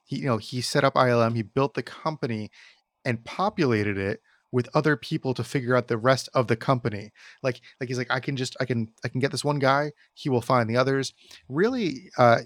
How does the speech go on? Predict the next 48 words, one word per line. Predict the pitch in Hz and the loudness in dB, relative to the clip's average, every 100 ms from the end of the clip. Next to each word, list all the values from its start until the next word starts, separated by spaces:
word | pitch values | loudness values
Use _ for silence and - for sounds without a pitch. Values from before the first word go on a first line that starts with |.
| - | -6
he | - - | -10 0
had | 139 165 | 4 4
hope, | 131 139 160 - 165 _ _ _ _ _ _ - | 4 2 0 -2 -18 _ _ _ _ _ _ 0
a | |
lot | 120 120 | 4 6
of, | 127 127 | 4 4
a | |
lot | 127 | 4
of | 120 | 4
faith | - 123 135 131 - | 2 0 2 0 -2
in | 123 127 - | 0 2 4
other, | 123 - - - - | 2 2 -8 -8 0
he | |
did | 143 | 2
have | 196 170 | 4 6
a | |
lot | 151 | 4
of | |
faith | 139 139 | 6 2
in | 131 | 4
other | 113 | 2
people. | - 123 110 104 - - _ _ | 0 -4 -2 -4 -6 -16 _ _
"This | 120 127 | 0 0
is | 135 | 0
the | 131 | 0
most | 127 | -2
skilled | - 135 117 | -2 -4 -2
person | 131 - 117 | -6 -4 -4
I | |
could | 117 | -4
find | - 127 127 117 | 0 2 2 0
to | |
do | 101 120 127 | -2 0 2
this." | 131 131 - - _ _ _ _ _ _ _ _ _ _ | 2 0 -6 -12 _ _ _ _ _ _ _ _ _ _
I, | 131 120 113 127 | 4 6 4 0
I, | 120 123 - | -6 -4 -2
and | 127 | 0
putting | 175 160 | 2 0
trust | - 151 - | 4 4 4
in | 135 | -2
people | - 135 143 | -2 -2 -2
because | 135 | -2
he | 131 | -2
really | 143 185 | 0 2
had | 135 | 4
no | 127 | 6
other | 113 120 | 6 4
option. | 143 180 - 110 | 2 2 -2 -8